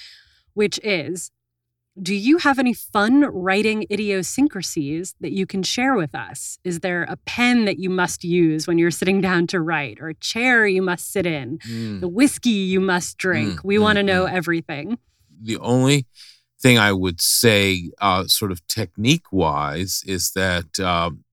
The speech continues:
Speaker 2: you know, I had an important professor, a guy by the name of Mel Mencher at Columbia School of Journalism, he used to say, you know, he was great. Uh, I had him for the full year. Most people were scared to death of him,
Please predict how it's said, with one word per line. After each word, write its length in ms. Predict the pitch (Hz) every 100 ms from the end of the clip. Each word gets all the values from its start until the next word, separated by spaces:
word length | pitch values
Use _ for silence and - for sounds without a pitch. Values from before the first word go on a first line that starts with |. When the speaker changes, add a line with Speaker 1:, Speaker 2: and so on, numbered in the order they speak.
| _ 98
Speaker 2:
you 40 |
know, 120 | 90
I 160 | 80 104
had 320 | 98 101 87
an 120 | 87
important 1080 | 92 85 _ 135 - 139 90 120 107 - - _ _
professor, 880 | 104 - 104 95 - 95 98 110 - _ -
a 240 | 85 82
guy 260 | 87 90 87
by 160 | 82 87
the 80 |
name 160 | 87 85
of 120 | 80 -
Mel 300 | 90 90 82
Mencher 800 | 85 90 101 - 85 80 92 - -
at 260 | 87 85 82 - -
Columbia 520 | - 90 82 85 78 -
School 360 | - 90 82
of 120 | 76
Journalism, 800 | - 90 90 82 82 78 82 90 _ -
he 140 | 113
used 180 | 131 120
to 80 | -
say, 380 | - 110 101 95
you 220 | 90 92
know, 80 | 95
he 120 | 101
was 160 | 95 -
great. 460 | - 87 82 82 82 - -
Uh, 400 | 87 82 80 76
I 100 | 78
had 200 | 95 87
him 160 | 80 76
for 100 | -
the 80 | 78
full 300 | - 87 82
year. 240 | 80 82
Most 280 | 76 82 -
people 280 | 82 78 76
were 220 | 73 73 _ _ _ _
scared 340 | - - 92 80
to 80 |
death 260 | 76 87 85
of 140 | 80 80
him, 340 | 87 80